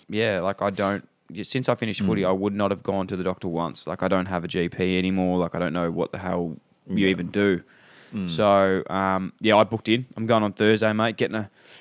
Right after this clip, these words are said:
Speaker 1: getting a checkup and, um, yeah,
Speaker 2: Yeah.
Speaker 1: gotta, gotta stay on top of ourselves, mate. I think it's a really big one. So if anyone's out there listening, please, please,
Speaker 2: Mm.
Speaker 1: if there's anything going on or something doesn't feel right, just go and get, get checked.
Speaker 2: Yeah,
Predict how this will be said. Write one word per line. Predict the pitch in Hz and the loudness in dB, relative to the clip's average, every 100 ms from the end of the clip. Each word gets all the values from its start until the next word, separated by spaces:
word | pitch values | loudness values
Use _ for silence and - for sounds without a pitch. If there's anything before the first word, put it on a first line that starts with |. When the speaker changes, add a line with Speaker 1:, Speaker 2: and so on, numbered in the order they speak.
| - _ _ | -20 _ _
Speaker 1:
getting | 135 120 | 2 2
a | 113 | 0
checkup | - 113 123 117 117 | 0 4 4 4 2
and, | 107 107 | -2 2
um, | 107 101 101 - | 2 2 -2 -4
yeah, | 113 110 | 2 2
Speaker 2:
Yeah. | |
Speaker 1:
gotta, | 101 107 104 | 2 0 0
gotta | - 110 | -2 -6
stay | 107 104 | -2 -2
on | 98 | 0
top | 104 | -4
of | 92 | -4
ourselves, | 101 98 101 92 92 | -4 -2 -2 -4 -4
mate. | 95 117 | -6 -6
I | |
think | 104 90 | -6 -6
it's | 87 | -4
a | 98 | -2
really | 95 92 | -2 -2
big | 85 90 - - | -2 -6 -6 -10
one. | 92 85 | -6 -6
So | 87 | -6
if | 92 | -4
anyone's | 104 104 98 | 0 0 4
out | 101 | 4
there | 87 | 4
listening, | 92 90 95 85 | 0 -2 -6 -8
please, | - 98 95 92 87 - - | -8 -4 -2 -2 -6 -10 -14
please, | - 90 90 110 92 - | -12 -4 -2 -2 -2 -6
Speaker 2:
Mm. | |
Speaker 1:
if | - | -4
there's | 95 | 0
anything | 98 92 90 85 _ | 2 0 -2 -6 _
going | 90 90 90 | -4 -2 -2
on | 90 | -2
or | 90 78 69 | -4 -6 -10
something | - 101 67 | -8 -6 -6
doesn't | 90 87 | -6 -8
feel | - 90 85 | -6 -4 0
right, | 87 85 | 0 0
just | 85 - | -4 -6
go | 87 | -4
and | 85 | -2
get, | 87 82 - _ - _ _ | -4 -6 -8 _ -20 _ _
get | - - | -6 -6
checked. | - 87 - - _ _ | -2 -4 -4 -12 _ _
Speaker 2:
Yeah, | 117 78 | -6 -6